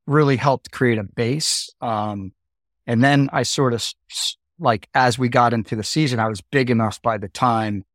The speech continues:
I got into the season, I actually had to lose some weight.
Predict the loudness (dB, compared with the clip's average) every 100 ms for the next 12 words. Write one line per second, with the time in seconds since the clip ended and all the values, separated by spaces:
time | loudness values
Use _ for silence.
0 | _ _ _ -2 2 4 4 2 -4 -8
1 | -8 -2 0 0 -2 -4 -4 -6 -6 -4
2 | -2 -2 -2 -2 -4 -4 -8 -10